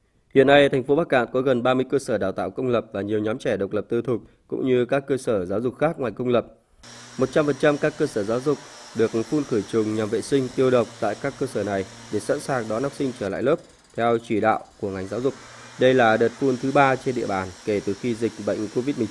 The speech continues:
chín xuất hiện. Dự kiến đến hết ngày hai mươi tám tháng tư, các cơ sở giáo dục ở thành phố Bắc Kạn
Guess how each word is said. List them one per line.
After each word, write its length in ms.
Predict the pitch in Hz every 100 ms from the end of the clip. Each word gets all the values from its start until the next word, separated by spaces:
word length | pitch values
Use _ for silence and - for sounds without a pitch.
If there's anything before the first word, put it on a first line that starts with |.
| -
chín 220 | 110 131
xuất 160 | 170 160
hiện. 160 | 139 - - - - 131
Dự 100 | 135
kiến 280 | 135 131
đến 140 | 139 151
hết 140 | 185
ngày 120 | 147
hai 80 | 131
mươi 80 | 127
tám 140 | 120
tháng 100 | 135 143
tư, 200 | 143 131 - -
các 140 | 143 -
cơ 80 | 127
sở 160 | 98
giáo 160 | 95 107
dục 140 | 135 -
ở 80 |
thành 120 | 98 95
phố 160 | 120
Bắc 140 | 143 -
Kạn 200 | 120